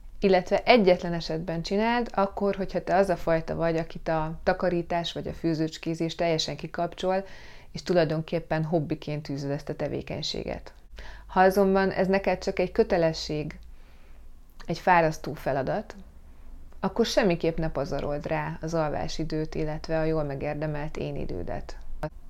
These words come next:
A babák tulajdonképpen élvezik azt, hogyha ott lehetnek körülötted, amikor a házi munkát végzed.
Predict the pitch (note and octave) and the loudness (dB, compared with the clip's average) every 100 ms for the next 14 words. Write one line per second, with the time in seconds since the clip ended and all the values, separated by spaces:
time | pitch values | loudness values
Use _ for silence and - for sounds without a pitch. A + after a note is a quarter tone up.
0 | - - - - E3+ A#3 D#4 C4+ - A3+ | -16 -16 -10 -2 2 4 6 4 4 6
1 | G#3 G3 G3 F#3+ F#3 - F3 E3+ - F3+ | 8 6 2 2 -2 0 -2 -2 2 4
2 | D#3+ D3+ D#3 D#3 D#3 D3+ - E3 - D3+ | 4 2 -2 -4 -4 -4 -6 -8 -2 -2
3 | D#3 D#3 D#3 D3+ D#3 - D#3+ D3 D3 - | -2 -2 -6 -6 -6 -4 -2 -2 -4 -6
4 | - D#3 D#3 D#3 D3+ D3+ C#3+ C#3 C#3+ D3 | -6 -4 -4 -4 -4 -2 -2 -4 -6 -6
5 | D3+ - D#3+ - D3 - C#3 D3 | -6 -6 -6 -6 -8 -6 -6 -6